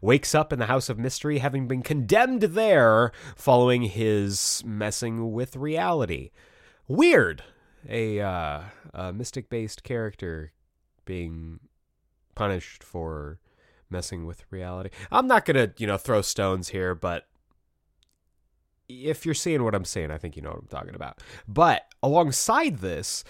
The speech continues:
they're also doing what seems to be, this is going to be like an anthology, another anthology story, but with the Constantine story kind of lacing through.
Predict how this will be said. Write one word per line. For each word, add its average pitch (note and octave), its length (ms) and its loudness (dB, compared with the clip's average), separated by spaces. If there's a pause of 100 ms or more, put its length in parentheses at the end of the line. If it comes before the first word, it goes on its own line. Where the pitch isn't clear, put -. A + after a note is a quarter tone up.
(140)
they're B2+ 160 2
also E3+ 320 2
doing C3+ 520 0
what A2 200 -2
seems F3+ 280 -6
to E3 100 -6
be, C3+ 160 0
this A2+ 240 0
is A2+ 120 -6
going G#2+ 240 -2
to G#2 100 -4
be G2+ 200 -2
like F#2 240 -4
an F2 80 -8
anthology, F2+ 840 -6
another G2+ 280 0
anthology F#2 600 -4
story, A2+ 560 -4
but F#2+ 260 -2
with F2+ 160 -6
the - 80 -10
Constantine F#2 640 -8
story F2 320 -6
kind F2 260 -8
of E2+ 140 -8 (140)
lacing F#2 580 -8
through. G2 520 -6